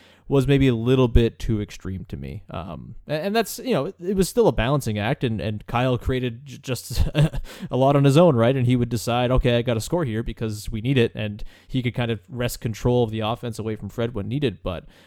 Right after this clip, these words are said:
um, just sort of more of a clear hierarchy in those really important games of Kyle clearly being the guy to initiate stuff from the top. It, it's kind of like, you know, if the Clippers were playing and, like, sure, Paul George is nice, but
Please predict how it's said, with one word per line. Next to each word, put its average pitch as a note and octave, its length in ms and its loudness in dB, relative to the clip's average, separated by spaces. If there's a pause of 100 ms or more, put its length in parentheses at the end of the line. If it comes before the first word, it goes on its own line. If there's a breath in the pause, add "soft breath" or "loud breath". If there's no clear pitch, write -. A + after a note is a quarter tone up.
(160 loud breath)
um, G2+ 520 -2
just D3+ 200 2
sort F#3 160 4
of D3+ 120 4
more C#3+ 160 6
of C#3 40 6
a B2+ 60 6
clear B2+ 340 0
hierarchy A#2 760 -2
in A2 140 -4
those G#2+ 280 -4
really A#2 420 -4
important A2+ 420 2
games A#2 500 -6 (360 soft breath)
of G#2+ 220 -4
Kyle A#2+ 400 2
clearly B2+ 340 4
being A#2+ 200 2
the A#2 80 0
guy A2+ 240 0
to A2+ 40 2
initiate A2 480 -2
stuff A2+ 220 -4
from A2 180 -12
the - 80 -14
top. A#2+ 300 -2
It, D3+ 100 2
it's D3 200 -4
kind F#3+ 200 2
of D#3 80 2
like, D3 360 4 (320 soft breath)
you F3 120 4
know, A2 280 2 (100)
if C#3+ 140 -4
the C#3 100 2
Clippers D#3 460 4
were A2+ 120 6
playing G#2 520 -2 (320 soft breath)
and, A2+ 180 0
like, A2+ 220 0
sure, D3+ 220 2
Paul D#3 260 8
George C3+ 280 6
is G#2+ 120 -4
nice, A2+ 420 0
but A2+ 380 -2